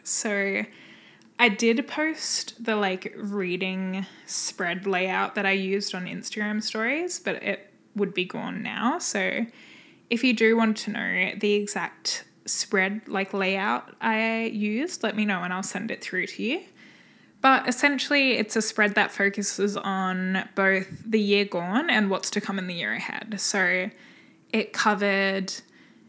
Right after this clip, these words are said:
major lessons from the year gone, biggest achievement from the year gone, what you need to let go of, what the transition into the new year will look like, um, the theme for the year ahead, advice for the year ahead,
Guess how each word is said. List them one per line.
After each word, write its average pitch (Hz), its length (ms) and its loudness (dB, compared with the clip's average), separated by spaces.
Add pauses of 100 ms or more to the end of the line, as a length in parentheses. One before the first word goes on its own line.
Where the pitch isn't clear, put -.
(160)
major 214 400 6
lessons 196 440 2
from 202 180 0
the 196 80 4
year 196 200 2
gone, 240 680 2 (400)
biggest 202 360 4
achievement 190 500 -2
from 196 140 0
the 190 80 0
year 180 180 2
gone, 180 680 -2
what 202 180 2
you 202 100 0
need 185 180 0
to - 140 -6
let - 160 -4
go 233 280 4
of, 226 460 2
what 196 160 0
the 247 80 -2
transition 185 640 -4
into 185 240 -6
the 185 100 -4
new 185 160 0
year 202 300 4
will 202 180 2
look 196 260 -2
like, 190 680 -2 (680)
um, 196 540 2
the 208 80 2
theme 202 440 0
for 214 120 -4
the 202 100 -2
year 185 240 2
ahead, 190 540 0
advice 180 600 2
for 196 120 -6
the 196 100 0
year 185 180 2
ahead, 180 640 0